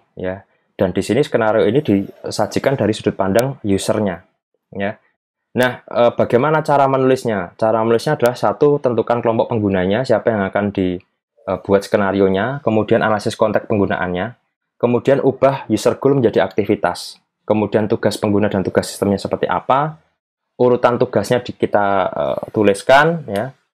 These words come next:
Kemudian dari sana kita bisa membuat narasi dari masing-masing, eh, bagian ini ya. Jadi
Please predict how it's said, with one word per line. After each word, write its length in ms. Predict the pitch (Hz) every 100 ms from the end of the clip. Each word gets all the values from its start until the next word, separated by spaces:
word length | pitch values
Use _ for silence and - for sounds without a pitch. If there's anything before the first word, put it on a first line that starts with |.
| _ _ _
Kemudian 520 | 117 113 107 110 131
dari 240 | 123 104 104
sana 320 | 101 113 127
kita 400 | 117 - 110 110
bisa 280 | 104 - 127
membuat 400 | 123 107 101 117
narasi 400 | 104 104 107 123
dari 160 | 101 104
masing-masing, 720 | 95 92 101 95 101 117 113 _ _ _ _
eh, 360 | 107 95 92 - - - - - - _ _ _
bagian 480 | 101 - 104 107 98
ini 240 | 117 104
ya. 80 | 95
Jadi 280 | 101 113